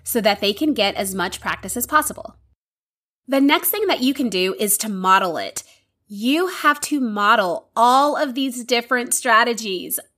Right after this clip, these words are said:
in the different ways that you're finding these unknown words. Sometimes it is really beneficial to let students in on helping you, but sometimes it's really, really powerful to just model it for them.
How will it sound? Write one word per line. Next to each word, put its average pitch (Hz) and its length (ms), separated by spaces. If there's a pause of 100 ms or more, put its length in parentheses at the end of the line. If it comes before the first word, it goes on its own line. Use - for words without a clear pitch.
in 247 140
the 233 100
different 233 440
ways 226 320
that 220 120
you're 214 200
finding 214 500
these 208 260
unknown 208 640
words. 196 460 (220)
Sometimes 285 720
it 262 180
is 254 360
really 262 240
beneficial 254 580
to 254 160
let 226 320
students 233 540
in 220 240
on 220 220
helping 277 500
you, 359 340 (380)
but - 180
sometimes 330 840
it's 240 200
really, 269 420
really 262 220
powerful 277 580
to 277 140
just 233 280
model 208 540
it - 140
for 208 260
them. 147 340